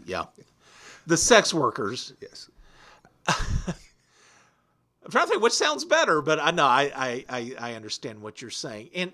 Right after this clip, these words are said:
Speaker 1: as we speak right now, we're in, we're in your conference room, and I'm looking out the window here to the, the back of the clinic, and there's a full-on garden, vegetable garden that you
Speaker 2: Yes.
Speaker 1: have
Speaker 2: Mm-hmm.
Speaker 1: back here. Um,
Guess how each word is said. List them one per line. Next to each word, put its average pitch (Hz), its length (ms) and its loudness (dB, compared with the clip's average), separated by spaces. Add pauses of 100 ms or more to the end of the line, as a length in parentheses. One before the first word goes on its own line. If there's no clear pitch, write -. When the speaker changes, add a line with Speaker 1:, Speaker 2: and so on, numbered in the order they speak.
(520)
Speaker 1:
as 294 200 2
we 262 120 0
speak - 340 0
right 196 140 2
now, 180 120 2
we're 160 180 4
in, 214 120 -2
we're 185 180 2
in 277 160 -4
your 196 120 0
conference 180 500 -4
room, 147 200 0
and 127 80 0
I'm 131 100 -2
looking 240 280 2
out 196 180 0
the 160 80 0
window 131 920 -2
here 143 340 -2 (180)
to 156 140 0
the, 120 160 -2 (320)
the 135 120 -2
back 139 340 -2
of 135 80 -6
the 117 80 -4
clinic, 139 640 -6
and 123 420 -8
there's 180 300 0
a 139 140 0
full-on 139 920 -4 (500)
garden, 113 680 6 (300)
vegetable 135 440 4
garden 90 340 2
that 101 160 -6
you 101 80 -6
Speaker 2:
Yes. 92 80 -8
Speaker 1:
have 92 240 -4
Speaker 2:
Mm-hmm. 107 260 -14
Speaker 1:
back 95 260 -6
here. 98 240 -12 (640)
Um, 104 520 -2